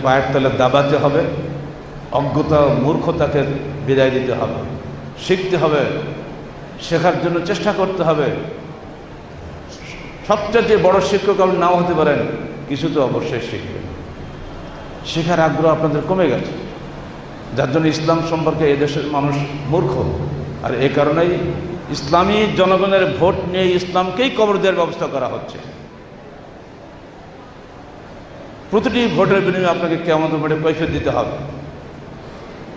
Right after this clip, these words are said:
যে, "তুমি দিয়েছিলে বলেই আজকে এই দেশে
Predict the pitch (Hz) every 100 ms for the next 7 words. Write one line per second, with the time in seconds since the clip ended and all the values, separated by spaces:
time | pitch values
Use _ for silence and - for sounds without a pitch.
0 | - - - - - - - 117 - 196
1 | 240 233 170 202 196 190 190 147 165 240
2 | 226 226 196 185 - - - - - -
3 | 151 170 170 170 151